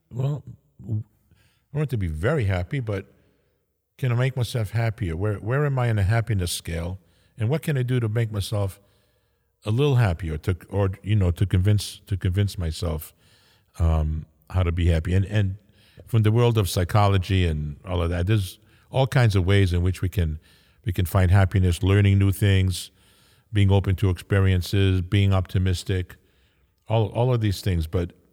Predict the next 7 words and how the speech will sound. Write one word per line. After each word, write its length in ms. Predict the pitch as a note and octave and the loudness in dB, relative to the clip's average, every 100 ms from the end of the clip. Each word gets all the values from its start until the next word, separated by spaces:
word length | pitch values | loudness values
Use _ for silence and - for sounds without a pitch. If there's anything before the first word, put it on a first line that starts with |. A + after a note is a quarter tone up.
| _ | _
eventually, 680 | G2+ G#2+ F#3 - C#3 F#2+ F2 | -4 0 0 0 0 0 -2
I 120 | F#2 | -4
think 400 | E2+ C3 A#2 - - _ _ _ _ _ | -2 0 -2 -4 -18 _ _ _ _ _
it 140 | G2+ | -6
comes 260 | - A#2 A2 | 0 2 2
down 320 | A#2 A2+ G#2+ | 2 2 0
to 460 | F#2 G#2 F#2+ F2+ | 0 0 2 0